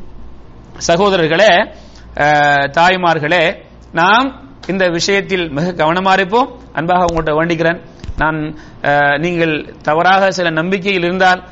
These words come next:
உங்களுக்கு எதிராக நான் பேசுவதாக நீங்க-, நீங்கள் நினைத்து விடக்கூடாது. நான் இவ்வளவு ஆதாரங்களை முன்வைத்து பேசுகிறேன். ஏன் ஒரு முறை நீங்கள் இந்த செய்திகளை, குறிப்பாக இங்கே யாரெல்லாம் இந்த கபரு வணக்கம் கூடும் என்று சொல்கிறீர்களோ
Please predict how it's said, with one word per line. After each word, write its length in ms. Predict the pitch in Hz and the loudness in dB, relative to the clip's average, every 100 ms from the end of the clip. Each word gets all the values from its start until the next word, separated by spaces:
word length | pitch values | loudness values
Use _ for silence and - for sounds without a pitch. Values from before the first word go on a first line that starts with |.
| - | -12
உங்களுக்கு 360 | - 208 214 220 | -6 -2 0 0
எதிராக 300 | 226 247 240 | 2 2 4
நான் 220 | 233 220 | 2 2
பேசுவதாக 560 | 190 233 226 220 214 208 | 2 0 0 2 2 2
நீங்க-, 320 | 196 202 202 | 0 -2 -4
நீங்கள் 200 | 202 202 | -4 -2
நினைத்து 280 | 202 247 226 | 0 0 2
விடக்கூடாது. 520 | 214 196 190 160 135 | 0 2 2 0 -2
நான் 180 | 165 196 | -2 -2
இவ்வளவு 440 | 202 214 220 214 - - | 0 0 2 2 -2 -8
ஆதாரங்களை 680 | - 190 233 226 226 220 214 | 2 4 6 4 4 2 0
முன்வைத்து 440 | 202 233 233 214 | 0 -2 -2 -2
பேசுகிறேன். 460 | 190 190 180 170 139 | -2 -2 -2 -2 -2
ஏன் 240 | 185 247 269 | 2 2 4
ஒரு 200 | 240 226 | 2 2
முறை 220 | 220 226 | 2 2
நீங்கள் 400 | 214 208 180 123 - - | 0 -2 -2 -4 -12 -14
இந்த 200 | 165 190 | -6 -2
செய்திகளை, 520 | 170 202 190 175 120 - - - | 0 0 2 0 -4 -8 -20 -8
குறிப்பாக 520 | 190 208 202 208 202 | -2 0 4 4 4
இங்கே 440 | 190 202 220 233 - - - - - - - - - | 2 2 0 0 -8 -20 -20 -20 -20 -20 -20 -20 -4
யாரெல்லாம் 400 | 147 190 202 208 | 2 2 2 0
இந்த 140 | 185 | -2
கபரு 320 | 170 180 220 | -2 0 2
வணக்கம் 380 | 208 185 175 190 | 2 2 -2 -6
கூடும் 320 | 175 233 240 | -2 0 0
என்று 280 | 220 190 180 | -2 -4 -4
சொல்கிறீர்களோ 440 | 165 170 151 123 | -2 -2 0 -2